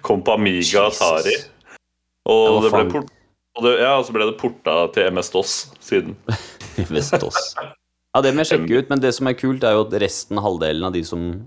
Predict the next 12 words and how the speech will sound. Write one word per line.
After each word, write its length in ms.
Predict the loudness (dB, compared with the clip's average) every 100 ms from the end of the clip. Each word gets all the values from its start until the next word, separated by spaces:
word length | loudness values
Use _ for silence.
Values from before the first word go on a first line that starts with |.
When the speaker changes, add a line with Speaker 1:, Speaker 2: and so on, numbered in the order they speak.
| -4
Speaker 2:
eh, 240 | -2 0 0
drev 160 | 0 0
med 100 | 0
Championship 480 | -2 -2 -2 -2
Manager, 380 | -2 -2 0 0
de 200 | 0 0 0
slo 400 | -4 -8 -8 -4
seg 220 | -2 -2
jo 40 | -2
sammen 400 | -2 -2 -2 -2
da, 140 | -2
og 460 | 0 2 2 0